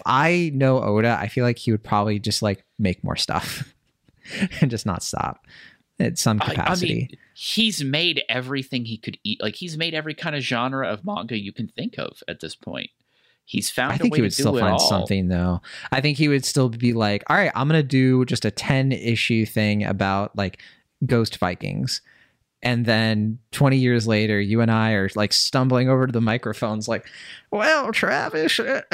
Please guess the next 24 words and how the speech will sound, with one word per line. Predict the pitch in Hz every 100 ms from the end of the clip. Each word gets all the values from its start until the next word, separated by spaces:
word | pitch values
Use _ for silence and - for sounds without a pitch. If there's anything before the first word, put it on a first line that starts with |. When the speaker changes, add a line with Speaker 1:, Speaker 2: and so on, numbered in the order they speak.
| 175 -
Speaker 2:
This | - - -
Speaker 1:
I | - 240
Speaker 2:
is | 277
Speaker 1:
think | 330 370 170
this | 240 269
Speaker 2:
<laughs> |
Speaker 1:
Viking | 190 220 370 381 - 240 220 208 180 175 196
ghost | 226 226 247 - -
here | 294 294 233 - - - -
might | 175 233 415 - -
just | 277 359 - -
be | 269 277
the | 277 233
key | - 392 440 180 190 190
to | 160
the, | 175 151 - - - - - -
<laughs> | - - - - -
what, | 269 269 202
what, | 285 349 226
what | 392
Speaker 2:
I, | 427
Speaker 1:
about | 415
Speaker 2:
I, | 151
Speaker 1:
Discord?" | 480 - 415 453 233 233